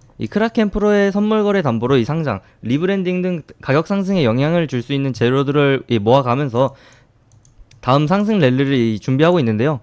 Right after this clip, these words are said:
그렇기 때문에 지금 구간에서 가격 테스트가 이루어질 것으로 예상이 되고 만약 여기에서 반등이 나온다면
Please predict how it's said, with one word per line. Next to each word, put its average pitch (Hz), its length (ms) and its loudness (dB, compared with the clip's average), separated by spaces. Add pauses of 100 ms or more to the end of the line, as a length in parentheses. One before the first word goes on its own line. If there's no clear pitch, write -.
(440)
그렇기 175 280 2
때문에 202 440 2
지금 151 300 0
구간에서 151 460 0
가격 127 380 -2
테스트가 175 440 -2
이루어질 131 440 0 (240)
것으로 139 320 0
예상이 117 320 0
되고 117 320 0 (160)
만약 139 280 2
여기에서 135 540 2
반등이 127 380 0
나온다면 113 500 0